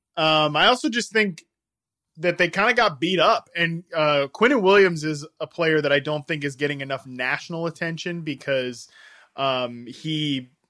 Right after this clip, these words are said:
you know, and also, like, the Rams could have not just, the Rams might not have just been looking back. They also might have been looking forward. They get Seattle next week. That's an important game for the N F C West title. So it's like a sandwich of a trap game. But Quinnen Williams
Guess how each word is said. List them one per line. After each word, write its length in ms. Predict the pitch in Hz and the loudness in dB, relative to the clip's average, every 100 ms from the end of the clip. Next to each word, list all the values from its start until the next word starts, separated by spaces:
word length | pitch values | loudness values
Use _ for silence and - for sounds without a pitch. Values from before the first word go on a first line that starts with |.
| _ _ _ 185 | _ _ _ 2
you 100 | 185 | 4
know, 60 | |
and 140 | 208 214 | 6 6
also, 240 | - 220 | 6 4
like, 160 | 180 160 | 2 -2
the 80 | 170 | 2
Rams 260 | 226 262 | 2 2
could 140 | - 190 | 0 0
have 80 | |
not 240 | 202 277 - | 2 -2 -4
just, 240 | 202 - | -14 -8
the 80 | 170 | 0
Rams 220 | 220 254 | 0 0
might 120 | 226 | -2
not 140 | 190 180 | -2 -2
have 100 | 165 | -2
just 180 | 165 - | -6 -8
been 140 | 151 | -6
looking 260 | 160 151 135 | -6 -6 -2
back. 260 | 196 220 | 0 0
They 80 | 139 | 0
also 200 | 214 214 | -2 0
might 120 | 175 | -2
have 80 | 156 | 0
been 120 | 147 | -2
looking 220 | 151 135 | -4 -8
forward. 320 | 123 208 190 117 | 0 4 4 2
They 80 | |
get 180 | 139 170 | -2 -2
Seattle 520 | - 151 139 226 202 | -4 -2 2 4 4
next 280 | 143 135 - | 0 -10 -12
week. 280 | 127 131 - _ _ | -8 -8 -10 _ _
That's 240 | 160 170 190 | 0 0 0
an 40 | |
important 460 | 170 - 180 175 131 | -6 -2 0 0 -4
game 260 | 156 175 | -4 -4
for 140 | 156 156 | -4 -6
the 140 | 139 | -4
N 120 | 151 | -4
F 100 | 160 | -6
C 180 | - 135 | -6 -8
West 340 | 123 185 - - | 0 0 0 -8
title. 260 | 127 135 | -6 -6
So 280 | 139 151 139 - - | -6 -6 -6 -10 -14
it's 160 | 160 190 | -6 -2
like 140 | 180 | -2
a 60 | 143 | -4
sandwich 600 | - 190 226 190 147 151 | -2 0 0 0 -8 -10
of 120 | 135 | -14
a 20 | |
trap 380 | - 151 139 - | -8 -6 -6 -6
game. 160 | 143 | -8
But 160 | 143 143 | -8 -2
Quinnen 260 | 233 311 214 | 0 2 4
Williams 480 | 226 220 160 143 | 4 4 2 -4